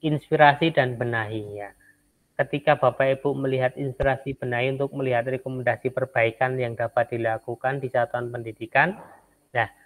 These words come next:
nanti Bapak Ibu akan terlihat, eh, apa sih yang mempengaruhi kemampuan literasi satuan pendidikan. Nah,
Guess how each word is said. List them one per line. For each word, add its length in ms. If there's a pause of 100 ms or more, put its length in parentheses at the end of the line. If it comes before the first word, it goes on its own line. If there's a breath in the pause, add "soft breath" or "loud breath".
(120)
nanti 240
Bapak 400
Ibu 80 (160)
akan 160 (160)
terlihat, 560 (320)
eh, 400 (880)
apa 240
sih 160
yang 160
mempengaruhi 800 (320)
kemampuan 560
literasi 560
satuan 400
pendidikan. 720 (3250 soft breath)
Nah, 320